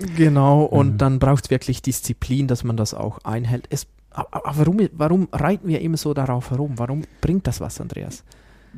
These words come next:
Speaker 2: Für uns vor allem wichtig sind die verschiedenen Zonen. Was ist zum Beispiel Internetzone, wo keine Firewall ist? Was ist eine D M Z? Also diese Zwischenzone, wo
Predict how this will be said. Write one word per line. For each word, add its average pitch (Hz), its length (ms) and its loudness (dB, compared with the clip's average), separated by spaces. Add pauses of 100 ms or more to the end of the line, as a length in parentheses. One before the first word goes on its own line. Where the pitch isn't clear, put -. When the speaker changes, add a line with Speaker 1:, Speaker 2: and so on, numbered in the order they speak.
(320)
Speaker 2:
Für 143 140 4
uns 185 180 4
vor 139 100 2
allem 139 240 6
wichtig 135 340 0
sind 120 220 4
die 123 60 6
verschiedenen 113 500 2
Zonen. 110 540 6
Was 113 120 4
ist 120 160 0
zum 117 80 2
Beispiel 104 380 2
Internetzone, 113 960 4
wo 98 80 2
keine 107 300 2
Firewall 101 520 4
ist? - 240 -2
Was 104 140 0
ist - 160 -4
eine 110 120 4
D 107 220 4
M 113 220 6
Z? 101 240 4 (420)
Also 104 180 2
diese 107 380 2
Zwischenzone, 110 1000 4
wo 101 280 4